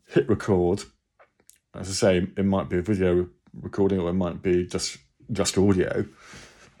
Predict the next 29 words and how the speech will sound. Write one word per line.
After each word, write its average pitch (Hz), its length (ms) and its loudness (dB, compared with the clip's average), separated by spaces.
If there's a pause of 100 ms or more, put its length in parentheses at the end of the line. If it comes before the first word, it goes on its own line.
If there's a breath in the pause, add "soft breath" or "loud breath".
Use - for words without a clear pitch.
um, 90 680 0 (180)
and 95 160 0
then 98 140 4
see 104 320 4
what 104 160 4
happens. 117 640 -4 (720)
And, 92 420 -2
um, 90 400 0 (640 soft breath)
the 98 80 0
recordings 95 500 4
I 85 80 2
like, 98 580 2
I 95 80 -2
will 104 100 4
share. 117 460 -2
The 95 80 -4
ones 95 200 0
that 95 80 0
I - 20 0
don't 117 220 4
<laughs> - 0 -
like, 90 440 4 (580 loud breath)
I 101 60 2
will 95 100 4
just 101 260 -2 (680)
delete 123 340 8
them 85 200 -2
and, 87 220 -2
uh, 92 160 2